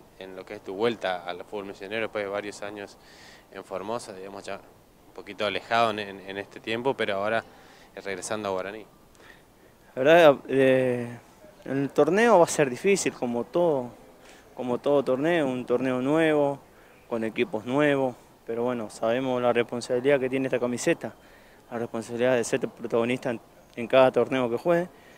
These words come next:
Speaker 2: y hay que prepararse de, de esa manera, tanto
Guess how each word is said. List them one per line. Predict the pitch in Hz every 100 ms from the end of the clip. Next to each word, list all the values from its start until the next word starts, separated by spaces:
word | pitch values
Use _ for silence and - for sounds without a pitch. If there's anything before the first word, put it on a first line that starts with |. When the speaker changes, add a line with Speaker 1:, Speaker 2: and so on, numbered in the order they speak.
| - - - - -
Speaker 2:
y | 107 107 104 101 101
hay | 101 104
que | -
prepararse | 123 113 107 113 123 - 117
de, | 110 107 110 - - -
de | 120 123
esa | 139
manera, | 123 123 147 131
tanto | - 123 123 127 117 110